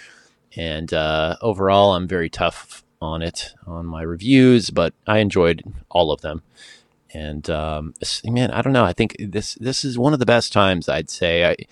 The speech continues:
we talked about it when we were there. This is the only time, I think, that we've ever been to where the, the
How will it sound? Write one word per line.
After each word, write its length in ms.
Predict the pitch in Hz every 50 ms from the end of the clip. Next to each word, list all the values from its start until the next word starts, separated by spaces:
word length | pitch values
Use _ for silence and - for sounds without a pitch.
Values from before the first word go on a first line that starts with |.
| - - _ _ _ _
we 120 | - 101 101
talked 280 | - 104 107 107 -
about 220 | 113 104 104 101 95
it 60 | -
when 140 | 95 95 98
we 100 | 98 92
were 80 | 90 90
there. 200 | 87 92 95 92
This 200 | 87 101 - -
is 100 | 170 139
the 160 | 107 110 104
only 320 | 98 101 120 143 135 107 87
time, 420 | - 101 95 95 92 78 73 71
I 60 | 76
think, 280 | - - 82 76 76 -
that 120 | - 73
we've 180 | - 98 110 107
ever 200 | 104 98 101 98
been 380 | 85 101 101 95 85 78 80 - - _ _ _ _ _ _ _ _ _ _ _ _ _ - - _ _ _
to 140 | - - 92
where 380 | 90 92 87 85 82 82 80
the, 200 | 76 80 73 73 -
the 200 | - 85 76 78